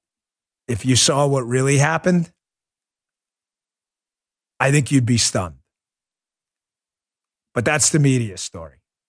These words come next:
You see how they can't wait? That's why the Bongino rule applies, even about Bongino. Coulda waited.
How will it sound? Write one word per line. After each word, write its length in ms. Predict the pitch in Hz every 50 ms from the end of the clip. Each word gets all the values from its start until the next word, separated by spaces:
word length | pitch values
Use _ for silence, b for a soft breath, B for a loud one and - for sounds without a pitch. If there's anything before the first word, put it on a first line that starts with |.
| _ _ _ _ _ _ _ _ -
You 80 | -
see 160 | 117 - 165
how 140 | 160 160 160
they 140 | 165 160 156
can't 320 | - - 156 151 151 147
wait? 360 | 143 160 165 180 185 185 - _ _ _ _ _ _ _ _ _ _ _ _ _ _ _ _ _ _ _ _ _ _ _ _ _ _ _ _ _ _ _ _ _ _ _ _ _ _ _ _ _ _ _ _ _ _ -
That's 240 | 110 113 - -
why 160 | 156 147 139 139
the 80 | 143
Bongino 580 | 131 120 147 151 151 131 123 170 165 147 131 123
rule 220 | 117 117 117 117
applies, 560 | 113 - - 135 127 117 92 78 78 - _ _ _ _ _ _ _ _ -
even 240 | 113 110 107 120 123
about 300 | 120 110 120 117 113 -
Bongino. 460 | 120 113 113 110 104 117 104 98 -
Coulda 220 | - - 220 254
waited. 460 | 254 214 214 254 262 180 123 113 117